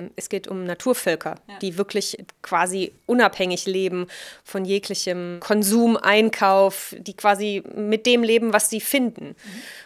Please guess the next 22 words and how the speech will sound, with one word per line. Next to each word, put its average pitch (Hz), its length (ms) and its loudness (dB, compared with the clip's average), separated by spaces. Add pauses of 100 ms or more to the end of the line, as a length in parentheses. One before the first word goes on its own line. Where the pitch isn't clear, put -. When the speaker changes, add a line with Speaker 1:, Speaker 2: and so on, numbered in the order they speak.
(160)
Speaker 1:
Und 180 480 -6 (140)
da 190 320 4 (360)
wird 196 300 -6
nichts 220 420 2
hinterlassen, 233 840 0
was 202 160 0
nicht 220 300 -2
wieder 202 200 0
der 190 140 2
Natur 196 800 -2
zurückgeführt 214 640 -6
werden 214 240 -4
kann. 233 340 -4
Und 190 220 -6
sie 185 120 -8
bekommen 202 440 -4
alles, 233 300 2
was - 100 -2
sie 208 80 -8
brauchen, 190 400 -2
aus 196 240 0
der 185 220 -2